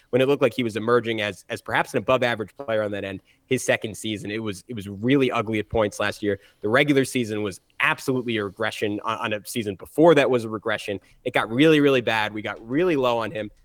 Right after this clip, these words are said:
And then the playoffs, he did great. But to your point, the net rating still wasn't there, because a high volume guy who is just not an efficient scorer of the basketball,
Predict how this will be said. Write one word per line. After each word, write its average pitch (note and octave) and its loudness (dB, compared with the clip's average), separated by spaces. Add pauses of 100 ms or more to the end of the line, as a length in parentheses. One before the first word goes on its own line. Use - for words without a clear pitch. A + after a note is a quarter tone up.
(140)
And D#3 -4
then F3+ 0
the G3 -4
playoffs, G3 2
he G3 -4
did C#3+ -2
great. D3 2 (180)
But A#2+ -6
to B2+ -8
your B2+ -2
point, A3 4 (140)
the C3+ -2
net C3+ 0
rating C3 -2
still C3+ -4
wasn't B2 -2
there, D#3+ 0 (320)
because C3 -2 (120)
a B2 -2
high D3 2
volume C3+ 2
guy A2+ -4
who A2 -6 (160)
is A#2 -8
just - -14
not A#2+ 0
an D3 0
efficient A#2+ -6
scorer B2 0
of A#2 -2
the A#2 -6
basketball, B2 -2